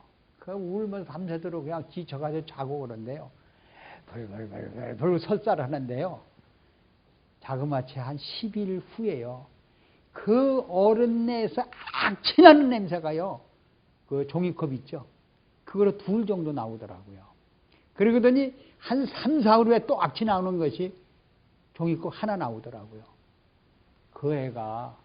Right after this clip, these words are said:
그렇게 굶겼더니요, 배설이 되기 시작하는데요. 그 악취나는 건, 이 세포 속에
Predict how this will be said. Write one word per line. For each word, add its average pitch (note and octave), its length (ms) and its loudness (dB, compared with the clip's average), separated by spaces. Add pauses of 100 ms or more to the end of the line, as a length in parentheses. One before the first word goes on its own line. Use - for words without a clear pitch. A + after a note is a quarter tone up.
(380)
그렇게 G#3+ 320 -6
굶겼더니요, E3 920 0 (180)
배설이 A#3+ 680 6
되기 A#3 300 6
시작하는데요. F3+ 840 -6 (760)
그 C4+ 480 0
악취나는 G3+ 680 2
건, D#3+ 160 -2
이 E3+ 100 -4
세포 G3 380 2
속에 F3+ 440 -6